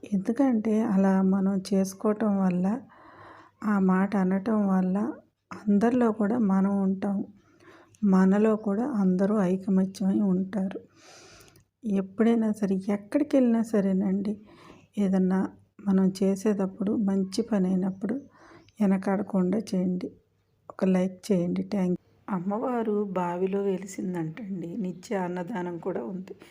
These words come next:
ఏంటో ఆ బావి, అక్కడికి వెళ్ళి చూసి రండి.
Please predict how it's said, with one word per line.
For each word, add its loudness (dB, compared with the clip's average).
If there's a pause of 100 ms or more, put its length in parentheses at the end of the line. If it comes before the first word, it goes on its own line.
(340)
ఏంటో -2
ఆ 0
బావి, -6 (200)
అక్కడికి -16
వెళ్ళి -8
చూసి -8
రండి. -8